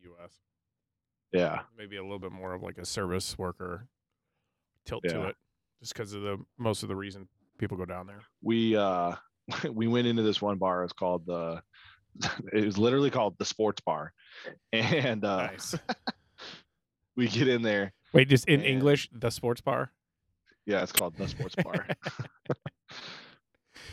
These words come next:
Speaker 2: We
Speaker 1: Don't wanna
Speaker 2: get in
Speaker 1: confuse
Speaker 2: there
Speaker 1: anyone.
Speaker 2: and, um, I, uh,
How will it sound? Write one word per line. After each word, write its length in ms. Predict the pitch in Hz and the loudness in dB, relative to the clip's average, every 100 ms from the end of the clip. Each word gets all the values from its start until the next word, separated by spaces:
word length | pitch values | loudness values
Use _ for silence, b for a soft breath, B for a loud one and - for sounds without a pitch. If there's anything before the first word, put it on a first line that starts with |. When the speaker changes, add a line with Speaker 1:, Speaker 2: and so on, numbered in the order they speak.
| B B _ - | B B _ 2
Speaker 2:
We 80 | |
Speaker 1:
Don't 80 | 120 | 4
wanna 120 | 120 | 4
Speaker 2:
get 100 | 120 | 2
in 80 | 123 | 0
Speaker 1:
confuse 200 | 113 104 | -2 -4
Speaker 2:
there 100 | 98 | -6
Speaker 1:
anyone. 220 | - 104 104 | -6 -6 -6
Speaker 2:
and, 120 | 98 | -4
um, 400 | 101 92 87 85 _ _ _ _ _ _ _ - | -4 -4 -6 -12 _ _ _ _ _ _ _ -4
I, 280 | 104 110 104 | 2 4 4
uh, 340 | 98 92 87 | 2 0 -4